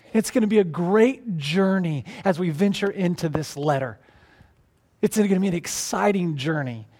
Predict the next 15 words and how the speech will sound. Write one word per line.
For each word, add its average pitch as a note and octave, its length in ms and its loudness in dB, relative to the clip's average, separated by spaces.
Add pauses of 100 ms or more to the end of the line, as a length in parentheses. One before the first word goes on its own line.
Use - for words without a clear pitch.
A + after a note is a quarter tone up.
(200)
as F3+ 160 2
we E3+ 100 -2
venture E3+ 380 -2
into D#3+ 280 -6
this C#3+ 260 -6
letter C#3+ 280 -2
over C3+ 100 -4
the C#3+ 120 -4
next D#3 300 -4 (280)
few F3+ 320 -2
weeks. C#3+ 560 -6 (1400)
I'm E3 140 -6
excited D#3 520 -2
for C#3+ 240 -8
us. - 240 -10